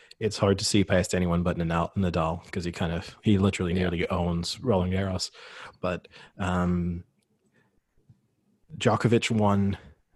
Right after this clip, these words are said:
Speaker 1: the A T P in Rome today. The final was today, which, uh, Nadal was surprisingly knocked out in the quarterfinals,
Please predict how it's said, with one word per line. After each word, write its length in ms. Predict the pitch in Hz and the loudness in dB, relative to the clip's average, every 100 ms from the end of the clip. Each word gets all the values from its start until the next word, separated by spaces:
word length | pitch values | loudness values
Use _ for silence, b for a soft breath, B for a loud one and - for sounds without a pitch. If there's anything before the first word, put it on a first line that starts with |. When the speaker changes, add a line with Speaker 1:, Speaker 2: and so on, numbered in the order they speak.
| _ | _
Speaker 1:
the 200 | 107 101 | -2 0
A 140 | 101 101 | 2 2
T 120 | 107 | 0
P 140 | 107 | 2
in 100 | 95 | 2
Rome 420 | 92 95 95 90 92 | 2 2 2 0 -4
today. 360 | 87 85 95 | -6 -4 -4
The 80 | 101 | -6
final 400 | - 95 90 87 | -4 -2 0 -2
was 200 | 87 85 | -4 -6
today, 440 | - 90 85 90 - _ _ _ _ - | -6 -6 -4 -6 -12 _ _ _ _ -14
which, 280 | 98 - - | -8 -6 -4
uh, 260 | 85 85 | -4 -4
Nadal 600 | 98 92 95 90 87 98 | -2 0 2 2 -2 -6
was 220 | 120 107 - | -4 -4 -2
surprisingly 680 | - - 98 95 90 87 87 | -4 -2 0 0 -2 -4 -6
knocked 400 | 92 95 92 - | -6 -4 -4 -2
out 200 | 87 85 | -4 -2
in 160 | 87 87 | -4 -6
the 200 | 87 92 - | -6 -10 -6
quarterfinals, 800 | 101 90 - 90 85 82 - | -2 -2 -2 -4 -4 -8 -12